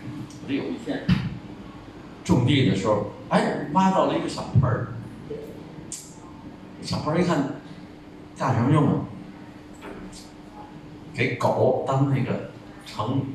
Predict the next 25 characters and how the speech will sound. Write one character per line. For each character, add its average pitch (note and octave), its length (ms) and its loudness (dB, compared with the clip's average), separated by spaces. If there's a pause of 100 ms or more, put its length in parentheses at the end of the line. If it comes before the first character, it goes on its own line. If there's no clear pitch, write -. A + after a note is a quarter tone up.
粮 G#2+ 240 2
食 - 160 0
的 G2 80 2
那 F#2 120 2
个 F2+ 80 -2 (360)
盆 - 80 6
儿， - 300 2 (440)
喂 G3 160 4
狗 - 80 0 (120)
了。 F3+ 200 2 (1160)
结 C3 220 6
果 C3+ 120 10
怎 - 80 4
么 F2+ 100 4
样？ - 180 4 (1120)
这 F#3 100 4
一 F3+ 140 8
喂 G3 240 10
狗， - 400 4 (360)
它 F#3 80 2
有 F#3 100 8
点 D3 180 4
奇 - 220 -4
怪 F3+ 160 6
了。 - 140 4